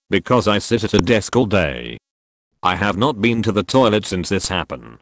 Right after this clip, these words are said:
but next time I need to wipe, I hope, if there is a God, they have mercy on me.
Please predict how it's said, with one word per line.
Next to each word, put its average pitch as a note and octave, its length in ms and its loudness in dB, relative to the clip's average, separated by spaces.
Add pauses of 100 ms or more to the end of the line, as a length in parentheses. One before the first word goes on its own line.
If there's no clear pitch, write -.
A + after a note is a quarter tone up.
(160)
but G#2+ 160 2
next B2 360 -2
time C3+ 320 2
I B2+ 120 4
need A#2+ 200 2
to G2+ 100 2
wipe, B2+ 360 0
I F#2+ 140 2
hope, D#2 340 -4 (180)
if G#2+ 160 2
there G2+ 200 4
is G2 100 0
a A2+ 80 4
God, G2 260 0
they G#2+ 140 2
have G2+ 240 -2
mercy G2+ 400 2
on F#2+ 180 0
me. C2+ 280 -8